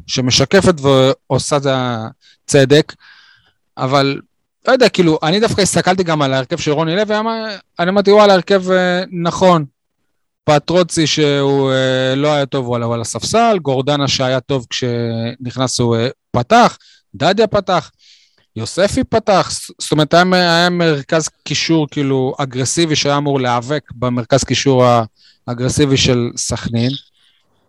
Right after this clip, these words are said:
אבל לא יודע, כאילו, י-, ו-, ואז אתה רואה פתאום שיוספי רוב הזמן שחקן כנף,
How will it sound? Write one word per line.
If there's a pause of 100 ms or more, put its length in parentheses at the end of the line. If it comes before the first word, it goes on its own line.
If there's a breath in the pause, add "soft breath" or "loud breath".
(380)
אבל
לא
יודע, (120)
כאילו,
י-,
ו-,
ואז
אתה
רואה
פתאום
שיוספי
רוב
הזמן
שחקן
כנף,